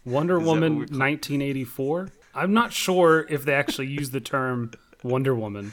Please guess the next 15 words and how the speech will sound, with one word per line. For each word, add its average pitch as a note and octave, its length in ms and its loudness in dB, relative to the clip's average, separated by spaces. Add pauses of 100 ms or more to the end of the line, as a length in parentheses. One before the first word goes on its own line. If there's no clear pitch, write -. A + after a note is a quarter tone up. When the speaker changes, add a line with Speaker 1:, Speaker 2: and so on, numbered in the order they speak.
(480)
Speaker 1:
except B2+ 400 0
in C3 120 0
the A#2+ 180 0
end A2 160 -4
credits. - 640 -10 (280)
Speaker 2:
Yeah. F2 140 -6
Speaker 1:
I - 20 0
don't B2 140 0
think C#3+ 160 2
it's C3 100 2
actually C3+ 280 4
on A#2+ 80 2
the A#2 60 2
Speaker 2:
W A2+ 60 -2
W, - 40 -8